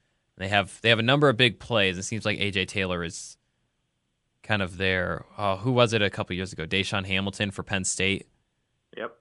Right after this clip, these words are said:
Speaker 1: You know, just go up there and make the play. So thirty-four and a half, that's,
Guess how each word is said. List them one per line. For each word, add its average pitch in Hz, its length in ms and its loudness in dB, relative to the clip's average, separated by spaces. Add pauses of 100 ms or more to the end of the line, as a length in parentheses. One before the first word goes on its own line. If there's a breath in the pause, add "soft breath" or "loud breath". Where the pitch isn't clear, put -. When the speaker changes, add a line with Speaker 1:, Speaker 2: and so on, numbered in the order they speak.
Speaker 1:
You 101 100 -4
know, 90 120 0
just - 380 -6
go 98 160 0
up 95 100 -4
there 95 160 0
and 92 80 -4
make 92 200 -2
the 90 80 -8
play. 98 480 -2 (1600)
So 90 420 -2
thirty-four 127 500 2
and 123 80 2
a 113 40 2
half, 113 380 2
that's, - 420 -4